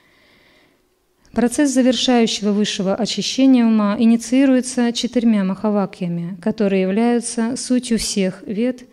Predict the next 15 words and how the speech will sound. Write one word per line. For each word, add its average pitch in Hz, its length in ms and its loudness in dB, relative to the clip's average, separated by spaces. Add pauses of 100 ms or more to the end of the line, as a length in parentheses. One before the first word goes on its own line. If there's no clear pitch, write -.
(460)
и 262 360 0 (100)
ключом 208 520 0
к - 120 -10
их 190 140 -6
познанию, 185 760 -2
чтобы 190 300 -6
понять 208 480 -2
высшего 196 460 -6
брахмана. 175 580 -8 (640)
Постоянная 214 720 2
медитация, 190 880 -2 (220)
наблюдение, 196 920 0
созерцание 226 720 0
на 233 100 4
махавакьи 208 760 -2